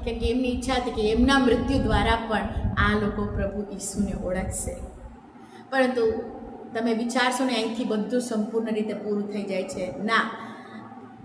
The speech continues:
બે વર્ષથી ઓછા સમયમાં એલિઝાબેથ એલિયટ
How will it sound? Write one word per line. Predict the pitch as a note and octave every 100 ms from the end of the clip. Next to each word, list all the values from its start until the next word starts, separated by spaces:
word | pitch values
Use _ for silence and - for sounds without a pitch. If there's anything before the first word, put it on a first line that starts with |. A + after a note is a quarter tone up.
| - G#3+
બે | C#4+ F4+
વર્ષથી | D#4+ D4+ D#4+ - F4
ઓછા | D4 E4 - F#4
સમયમાં | E4+ D4 C4+ C4 A#3+ A3+ -
એલિઝાબેથ | B3 C4 C4+ C4+ C4+
એલિયટ | A#3+ B3 A#3